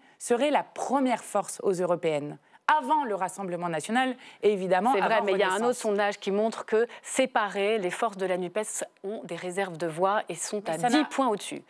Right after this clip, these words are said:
Speaker 1: Ça n'a
Speaker 2: Donc, c'est
Speaker 1: aucune importance,
Speaker 2: contradictoire.
Speaker 1: parce que vous compre-, non, c'est pas contradictoire.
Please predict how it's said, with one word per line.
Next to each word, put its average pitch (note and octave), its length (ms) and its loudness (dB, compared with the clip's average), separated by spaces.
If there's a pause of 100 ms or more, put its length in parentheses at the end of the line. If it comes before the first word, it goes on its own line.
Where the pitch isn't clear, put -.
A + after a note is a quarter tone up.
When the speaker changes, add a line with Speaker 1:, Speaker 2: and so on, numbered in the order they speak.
(140)
Speaker 1:
Ça A#3+ 80 2
n'a A#3 120 2
Speaker 2:
Donc, A#3 120 0
c'est - 140 -2
Speaker 1:
aucune C4+ 100 2
importance, B3 220 2
Speaker 2:
contradictoire. G#3 420 0
Speaker 1:
parce A3 180 -2
que A#3+ 80 0
vous A3 120 0
compre-, - 340 -2
non, D#4 240 2
c'est D4 140 0
pas D4+ 120 4
contradictoire. F#3+ 640 -2